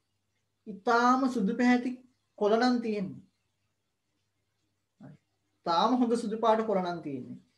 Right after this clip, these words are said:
එතකොට සවිදි පරාවර්තනය වෙන්න යම් කිසි ප්‍රවණතාවයක් තියෙනවා. ඒවා ඇහැට හොඳ නෑ. ඒ නිසා අර පොතේ තියෙන සු-, ත-, ඉගෙන බොහොම දැඩි අර ඉතාම සුදුම සුදු පොත් වලට වඩා චුටක් කහ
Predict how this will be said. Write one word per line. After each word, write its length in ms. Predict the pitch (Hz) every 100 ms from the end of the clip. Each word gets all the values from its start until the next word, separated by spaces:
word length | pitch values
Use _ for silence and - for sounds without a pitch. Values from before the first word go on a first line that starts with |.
| _ _
එතකොට 340 | 175 220 190 160 - _ _
සවිදි 440 | - 180 170 202
පරාවර්තනය 600 | 214 185 185 180 - 170
වෙන්න 220 | 175 165 160
යම් 140 | 156
කිසි 240 | 156 - 220 - _ _
ප්‍රවණතාවයක් 680 | 170 165 151 151 139 127 123
තියෙනවා. 320 | 135 127 - _
ඒවා 240 | - 170 175
ඇහැට 220 | 170 190
හොඳ 220 | 160 151
නෑ. 220 | 139 123 - _ _ _ _ -
ඒ 60 |
නිසා 300 | 214 214 247 339 - _ _ -
අර 140 | 180 190
පොතේ 380 | 190 180 208 208
තියෙන 280 | 214 226
සු-, 240 | 247 185 165
ත-, 320 | - 170 151 - _ 180
ඉගෙන 420 | 151 131 131 131
බොහොම 260 | 147 143 185
දැඩි 340 | 160 139 175 185
අර 100 | 190 - _ _ _ _ -
ඉතාම 600 | - 185 175 208 240 254 254 - - 220
සුදුම 400 | - 202 240 262
සුදු 260 | 269 262 254
පොත් 240 | 254 -
වලට 260 | 220 185 165
වඩා 320 | 170 151 147 -
චුටක් 380 | 214 233 254 - _ _ _ _ _ _ _ _ _ -
කහ 160 | 190